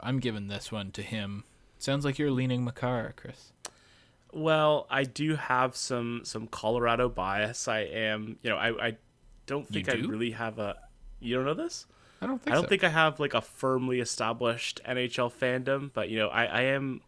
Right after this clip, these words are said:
Speaker 2: I do have a propensity towards the Leafs and the Avs. Um,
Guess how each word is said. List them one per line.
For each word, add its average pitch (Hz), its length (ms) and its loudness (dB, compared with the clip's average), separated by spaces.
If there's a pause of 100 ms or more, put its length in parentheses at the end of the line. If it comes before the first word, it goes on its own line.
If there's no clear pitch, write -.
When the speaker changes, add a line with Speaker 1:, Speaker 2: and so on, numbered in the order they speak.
(220)
Speaker 2:
I 110 220 -2 (200)
do 139 120 -4
have 139 100 -4
a - 20 -20
propensity 117 760 -6
towards 110 480 -6
the 107 260 -2
Leafs 107 360 -4
and 113 80 -6
the 107 100 -4
Avs. 107 520 -2 (540)
Um, 110 460 2